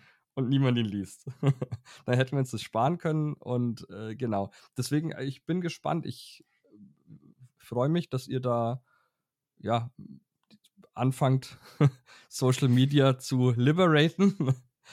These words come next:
Ich glaube auch, dass, also, ich glaube, dass das größte Problem dabei aber eigentlich trotzdem irgendwie so das Mindset der Leute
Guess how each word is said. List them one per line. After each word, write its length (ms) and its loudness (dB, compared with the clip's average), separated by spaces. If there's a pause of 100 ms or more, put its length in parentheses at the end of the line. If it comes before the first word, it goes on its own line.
(680)
Ich 360 -8 (380)
glaube 460 0
auch, 240 -4
dass, 440 -6
also, 320 -2 (1080)
ich 120 -14
glaube, 260 2
dass 120 -2
das 140 -6
größte 320 0
Problem 340 0
dabei 280 2
aber 260 -2
eigentlich 460 -2
trotzdem 440 -4
irgendwie 200 -2
so 120 -8
das 200 -6
Mindset 640 -2 (160)
der 80 -4
Leute 600 -6